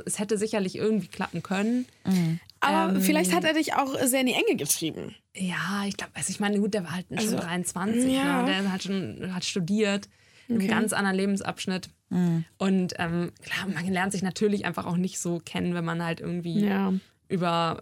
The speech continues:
Speaker 1: ich weiß nicht, über Gemüse nur sprechen kann. Also es ist halt
Speaker 3: <laughs>
Speaker 1: irgendwie, also ich weiß auch gar nicht mehr genau, worüber wir uns immer so unterhalten haben. Wir
Speaker 2: Ihr
Speaker 1: haben
Speaker 2: habt
Speaker 1: halt
Speaker 2: eigentlich
Speaker 1: schon
Speaker 2: nur rumgeknutscht wahrscheinlich,
Speaker 3: Nur
Speaker 2: oder?
Speaker 3: rumgemacht.
Speaker 1: Ja, also wir haben schon irgendwie auch uns unterhalten,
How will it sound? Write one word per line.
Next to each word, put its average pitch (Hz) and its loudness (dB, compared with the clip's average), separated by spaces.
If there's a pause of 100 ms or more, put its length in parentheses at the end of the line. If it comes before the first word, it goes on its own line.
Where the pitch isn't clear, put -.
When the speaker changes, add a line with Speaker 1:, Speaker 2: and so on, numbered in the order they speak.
(140)
Speaker 1:
ich - -14
weiß 180 -4
nicht, 160 -2
über 170 -2
Gemüse 175 2 (120)
nur 165 0
sprechen 160 -4
kann. 170 -4
Also 160 0
es 185 2
ist 170 -6
halt 185 2 (200)
Speaker 3:
<laughs> 220 0
Speaker 1:
irgendwie, 175 2
also 202 2
ich 202 0
weiß 220 4
auch 226 0
gar 202 4
nicht 208 2
mehr 196 4
genau, 190 2
worüber 185 2
wir 180 -2
uns 180 -2
immer 190 -2
so 175 -2
unterhalten 180 -2
haben. 180 0
Wir 175 0
Speaker 2:
Ihr - 2
Speaker 1:
haben 175 4
Speaker 2:
habt 180 2
Speaker 1:
halt 151 4
Speaker 2:
eigentlich 160 4
Speaker 1:
schon 190 4
Speaker 2:
nur 165 4
rumgeknutscht 170 2
wahrscheinlich, 156 4
Speaker 3:
Nur 226 4
Speaker 2:
oder? 196 4
Speaker 3:
rumgemacht. 190 4
Speaker 1:
Ja, 247 4
also 240 2
wir 254 4
haben 254 2
schon 285 0
irgendwie 277 0
auch 196 -2
uns 196 -2
unterhalten, 196 -4